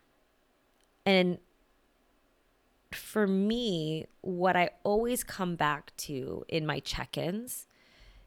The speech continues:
is, like, energy as the guide. I always come back to the question of what is, what is present?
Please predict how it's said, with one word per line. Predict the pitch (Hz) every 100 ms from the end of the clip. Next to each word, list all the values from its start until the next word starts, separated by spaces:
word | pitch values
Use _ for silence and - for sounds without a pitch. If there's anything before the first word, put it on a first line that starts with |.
| _ _ _
is, | 180 170 156
like, | 165 -
energy | 165 156 147 139 135
as | 131 135 120
the | 135
guide. | - 120 - - -
I | 151 -
always | 190 220 269
come | - - 170
back | 156 151 -
to | - 160 143 135 123
the | - 160
question | 151 147 139
of | 131
what | 160 185 208 -
is, | 170 151 - -
what | 175 -
is | 185 -
present? | - - 156 - 165 165 - -